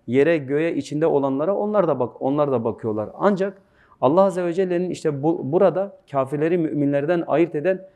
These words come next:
bir vasıflarının olduğunu söyledi, söyledi ki o da şu,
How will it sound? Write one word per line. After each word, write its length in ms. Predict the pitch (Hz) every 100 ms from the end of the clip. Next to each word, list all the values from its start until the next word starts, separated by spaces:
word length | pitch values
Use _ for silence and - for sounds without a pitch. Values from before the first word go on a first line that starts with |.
| _ _ 127
bir 120 | 160
vasıflarının 600 | 151 131 - 139 156 170
olduğunu 400 | 139 135 139 165
söyledi, 480 | 165 147 160 180 -
söyledi 440 | - 139 160 202
ki 280 | - 170 170 _ _ -
o 140 | 175
da 100 | 185
şu, 280 | - 214